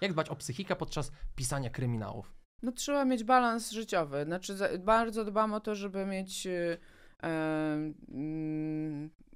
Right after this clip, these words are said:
Speaker 2: k-, kochać i być kochaną, jakby
Speaker 1: Mhm.
Speaker 2: dbać bardzo o to, żeby w dom-, o ognisko domowe było ciepłe, mam
Speaker 1: Mhm.
Speaker 2: przyjaciół i może to jest banał, tak? Natomiast to jest bardzo, bardzo ważne, dlatego że to jest taki świat jasny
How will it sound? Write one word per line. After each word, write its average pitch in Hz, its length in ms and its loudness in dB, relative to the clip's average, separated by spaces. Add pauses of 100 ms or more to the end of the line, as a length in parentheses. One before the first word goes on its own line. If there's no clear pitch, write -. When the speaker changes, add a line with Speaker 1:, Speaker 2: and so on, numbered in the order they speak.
(640)
Speaker 2:
k-, - 120 -16 (100)
kochać 240 420 6
i 208 40 -6
być 196 200 -4
kochaną, 156 720 0 (120)
jakby 156 180 -4
Speaker 1:
Mhm. 185 220 2
Speaker 2:
dbać 220 360 4
bardzo 196 460 4
o 180 100 2
to, 196 140 -4
żeby 180 280 -4
w 170 80 -8
dom-, 175 300 2
o 156 200 0
ognisko 190 460 0
domowe 180 360 0
było 170 240 0
ciepłe, 156 520 -2
mam 156 100 -6
Speaker 1:
Mhm. 180 240 0
Speaker 2:
przyjaciół 160 680 -2 (420)
i 185 360 0
może 254 260 2
to 277 100 -2
jest 247 160 -2
banał, 185 460 6
tak? 196 300 -2
Natomiast 214 480 -2
to 233 60 4
jest 220 160 0
bardzo, 233 360 6
bardzo 220 360 2
ważne, 220 300 2
dlatego 214 360 -2
że 202 80 -8
to - 80 -8
jest 208 120 -6
taki 202 240 -6
świat 220 280 -2
jasny 202 580 0